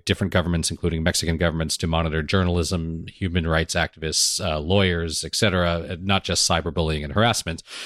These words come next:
And as he goes through all of this, what he's discovering is basically that people, when they feel they are being monitored,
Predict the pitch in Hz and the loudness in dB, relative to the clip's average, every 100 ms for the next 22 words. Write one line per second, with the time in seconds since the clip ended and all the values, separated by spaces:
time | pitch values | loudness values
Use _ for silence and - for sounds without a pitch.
0 | - - - 131 131 131 - 131 135 123 | -14 -6 0 2 4 2 0 2 4 4
1 | 135 139 170 170 - 160 156 131 127 147 | 2 4 4 4 2 4 6 6 6 6
2 | 117 107 - 120 - - 120 - - 143 | 6 4 4 2 2 2 2 2 0 2
3 | 143 131 117 95 98 - 113 117 104 104 | 4 4 2 2 0 2 2 2 0 2
4 | 104 - - 131 127 107 87 104 104 98 | 0 0 -2 0 4 2 4 2 2 0
5 | - 147 165 147 123 113 90 107 101 95 | 2 2 2 4 4 4 4 2 2 2
6 | 95 90 90 90 85 | 2 2 2 0 -2